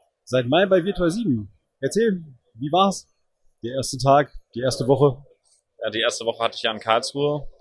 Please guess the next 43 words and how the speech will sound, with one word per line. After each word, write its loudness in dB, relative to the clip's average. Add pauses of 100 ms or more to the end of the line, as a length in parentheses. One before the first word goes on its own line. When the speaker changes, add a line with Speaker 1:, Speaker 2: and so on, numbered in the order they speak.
(500)
Speaker 2:
Ich -20
konnte -6
das -4
Office -6
kennenlernen, -4 (480)
viele -8
Mitarbeitenden. -4 (680)
Hat -8
sehr 0
viel -12
Spaß 0
gemacht, -2 (280)
auch 2
ein -2
nettes -4
Chat 0
and -16
Chill -2
gehabt. 2 (480)
Ja, -2 (560)
ich -10
hab -6 (920)
schon -2
aus 2
dem -8
Bewerbungsgespräch 2
so -6
ein -4
paar 2
Sachen 2
mitbekommen, 2
aber 2
es -4
hat -4
sich -10
dann -2
doch -2
rausgestellt, -2
dass -6
es -12
deutlich -6
cooler 0
ist -6